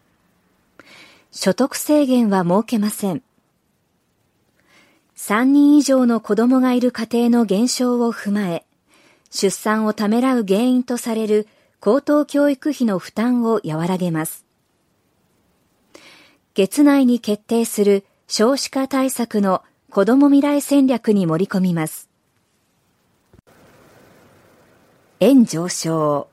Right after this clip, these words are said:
一時一ドル百四十四円台半ば。三ヶ月ぶり高値。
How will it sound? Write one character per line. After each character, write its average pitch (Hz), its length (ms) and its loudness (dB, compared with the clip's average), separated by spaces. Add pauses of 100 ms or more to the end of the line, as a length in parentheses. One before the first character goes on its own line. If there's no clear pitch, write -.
(580)
一 254 280 -2
時 202 160 -2
一 226 220 -4
ド 240 100 2
ル 202 100 -2
百 175 300 -4
四 285 220 4
十 180 180 -2
四 160 180 0
円 262 200 2
台 165 200 -6
半 151 280 -10
ば。 156 180 -8 (640)
三 226 320 -2
ヶ 269 140 -2
月 247 260 -2
ぶ 214 120 0
り 214 120 0
高 185 320 -6
値。 147 220 -4